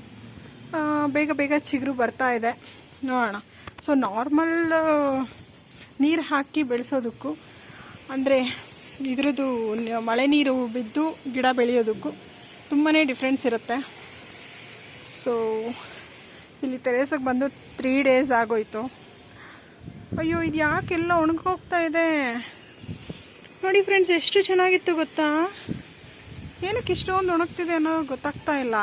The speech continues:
ಮಳೆ ಬೀಳ್ತಾನೆ ಇದೆ, ಆದ್ರೂ ಈ ಥರ ಎಲ್ಲ ಆಗ್ತಿದೆಯಲ್ಲ. ಪಪ್ಪಾಯ ಗಿಡ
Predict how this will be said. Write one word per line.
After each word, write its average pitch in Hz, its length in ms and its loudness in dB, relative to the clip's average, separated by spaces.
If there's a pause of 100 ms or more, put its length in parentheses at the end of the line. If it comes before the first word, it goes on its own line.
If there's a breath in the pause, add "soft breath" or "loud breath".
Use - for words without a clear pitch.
(2500 loud breath)
ಮಳೆ 427 240 2
ಬೀಳ್ತಾನೆ 427 500 0
ಇದೆ, 403 80 -4
ಆದ್ರೂ 381 560 -2
ಈ 359 80 -4
ಥರ 339 140 -6
ಎಲ್ಲ 330 180 -2
ಆಗ್ತಿದೆಯಲ್ಲ. 311 580 -4 (1000 loud breath)
ಪಪ್ಪಾಯ 349 380 -4
ಗಿಡ 339 140 -2